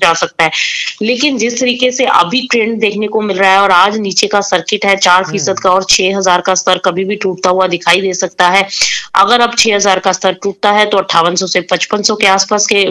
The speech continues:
Speaker 1: दायरे में कारोबार कर सकता है और अगर नहीं टूटता ऊपर जाता है तो बासठ सौ से पैंसठ सौ की range। तो आप ये मान के चलिए कि हज़ार point के बीच में फिलहाल सोयाबीन का कारोबार expected है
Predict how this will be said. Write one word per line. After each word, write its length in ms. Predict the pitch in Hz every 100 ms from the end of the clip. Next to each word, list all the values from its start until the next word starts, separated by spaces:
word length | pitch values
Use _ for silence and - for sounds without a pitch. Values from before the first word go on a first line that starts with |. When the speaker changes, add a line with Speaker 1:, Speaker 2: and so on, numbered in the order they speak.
| 180
Speaker 1:
दायरे 300 | 180 185 196
में 120 | 202
कारोबार 360 | 190 185 190 190
कर 120 | 190
सकता 320 | - 185 190
है 80 | 190
और 120 | 190
अगर 260 | 185 190 190 - - - -
नहीं 260 | 190 240 247
टूटता 320 | 208 208 220
ऊपर 300 | 202 208 208
जाता 260 | 202 190
है 80 | -
तो 100 | 294
बासठ 340 | 208 180 180 190
सौ 140 | 196
से 120 | 208
पैंसठ 340 | 202 175 175 165
सौ 120 | 165
की 140 | 160
range। 320 | 147 143 135 - - - -
तो 60 | 226
आप 160 | 233
ये 100 | 247
मान 200 | 240 233
के 80 | 240
चलिए 280 | 240 226 233
कि 120 | 240
हज़ार 380 | 190 175 196 208
point 240 | 214 202 202
के 100 | 208
बीच 300 | 190 190 208
में 80 | 202
फिलहाल 300 | 196 185 190
सोयाबीन 460 | 190 185 185 190
का 120 | 190
कारोबार 460 | 180 175 180 175 185
expected 540 | 170 - 170 - 185
है 140 | 196